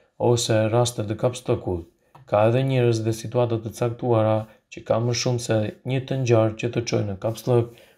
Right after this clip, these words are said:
më të vazhdueshëm, duke përfshirë moshat e vjetra. Njerëzit e moshuar kanë tendencën të jenë më pak aktiv. Kanë një metabolizëm të ngadalt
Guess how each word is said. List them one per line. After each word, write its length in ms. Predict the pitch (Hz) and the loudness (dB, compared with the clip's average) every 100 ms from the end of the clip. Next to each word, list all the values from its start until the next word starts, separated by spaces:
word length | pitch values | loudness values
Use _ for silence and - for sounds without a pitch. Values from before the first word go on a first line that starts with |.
| - | -8
më 180 | 104 110 | -4 -2
të 140 | 127 | 2
vazhdueshëm, 760 | 135 131 123 113 104 - 113 110 - _ _ - | 4 4 4 4 2 0 0 -2 -8 _ _ -4
duke 280 | 113 117 123 | -2 0 0
përfshirë 540 | 139 127 - 104 82 82 _ _ 117 | 0 -2 0 0 -2 -10 _ _ 0
moshat 400 | 120 - 131 120 | 2 2 0 0
e 80 | 131 | 0
vjetra. 400 | 139 123 117 87 76 _ _ _ _ - | 2 0 0 -2 -4 _ _ _ _ -18
Njerëzit 400 | - 139 135 135 | -6 -4 -2 0
e 40 | 135 | 2
moshuar 480 | 135 131 151 135 113 | 2 0 4 4 4
kanë 300 | - 123 123 | 0 0 0
tendencën 560 | 123 120 123 131 120 120 | 0 2 4 4 2 -4
të 140 | 120 | 0
jenë 160 | 120 120 | 0 0
më 60 | 117 | 0
pak 260 | 110 104 | -2 -4
aktiv. 440 | 123 120 139 95 82 _ _ _ _ _ _ _ _ _ _ _ _ - | -6 -4 -2 -2 -4 _ _ _ _ _ _ _ _ _ _ _ _ 2
Kanë 240 | 139 139 | 4 4
një 100 | 139 | 0
metabolizëm 720 | 135 131 127 120 131 131 123 113 | 0 0 2 2 2 2 2 0
të 80 | 120 | 0
ngadalt 540 | 127 113 117 113 113 | 0 4 4 4 2